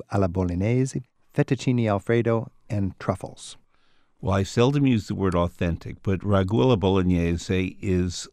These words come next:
Speaker 2: the meat sauce that's much more delicate than we think. It has very little tomato. The color and the sweetness come from carrots,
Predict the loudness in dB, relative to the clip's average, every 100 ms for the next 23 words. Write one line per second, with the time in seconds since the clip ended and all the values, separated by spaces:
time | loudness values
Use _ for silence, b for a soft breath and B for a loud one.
0 | -6 -2 2 2 2 -4 -2 2 2 0
1 | -6 -12 -18 _ _ -6 -6 0 2 2
2 | 0 0 2 2 2 0 -6 -4 -2 -2
3 | -2 -2 -4 -4 -6 -4 -4 -2 0 2
4 | 0 -2 -4 0 2 4 2 0 -4 -10
5 | _ -20 _ -8 -6 -4 0 2 2 2
6 | 2 2 0 -2 -2 -2 -4 -4 -2 -2
7 | -2 -6 -6 -4 0 0 0 -4 -10 -14